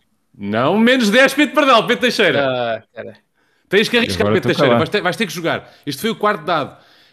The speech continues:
Speaker 1: Eu fui puxado a defesa direito. Na minha carreira, é onde me destaquei.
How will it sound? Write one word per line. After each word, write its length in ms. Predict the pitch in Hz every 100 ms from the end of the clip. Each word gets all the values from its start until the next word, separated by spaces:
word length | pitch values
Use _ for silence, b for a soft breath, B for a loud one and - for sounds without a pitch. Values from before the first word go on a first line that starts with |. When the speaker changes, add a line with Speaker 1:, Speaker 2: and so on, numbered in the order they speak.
| b
Speaker 1:
Eu 100 | 113 -
fui 220 | - -
puxado 260 | - 185
a 20 | 185
defesa 240 | 185 170
direito. 500 | 170 156 175 180 151
Na 100 | 156
minha 200 | 165 190
carreira, 460 | - 143 147 165 175
é 80 |
onde 160 | 165 180
me 60 | 151
destaquei. 560 | - 175 156 123 92